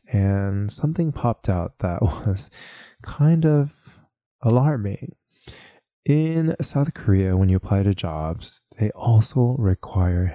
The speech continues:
headshots. I had no idea this was a requirement, and I think this was a huge, huge part of catapulting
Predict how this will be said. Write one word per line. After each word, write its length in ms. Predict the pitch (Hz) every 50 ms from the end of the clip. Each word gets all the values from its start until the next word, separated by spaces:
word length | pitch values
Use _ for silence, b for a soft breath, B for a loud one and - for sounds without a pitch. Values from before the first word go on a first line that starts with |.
| -
headshots. 680 | - 101 92 - - - 92 - - _ - - - - _ _ _ -
I 100 | - -
had 280 | - - 120 110 104
no 460 | 101 104 110 110 110 117 120 127 135 135
idea 280 | 131 107 104 104 98
this 240 | - - 98 - -
was 140 | 110 95 -
a 60 | 107
requirement, 680 | 101 - - - 101 92 92 90 90 90 92 95 90 - B B B B B B B B B
and 480 | - 113 101 107 110 107 104 104 104 -
I 120 | - 110 101
think 300 | - - 120 117 117 -
this 180 | 113 101 -
was 160 | - 107 -
a 40 | 113
huge, 720 | 110 - - - - - - - - 160 160 160 156 - -
huge 300 | - - 120 113 - -
part 320 | - - 104 98 101 -
of 140 | - 92 -
catapulting 800 | - - 101 101 98 95 - - 98 98 98 - - - 104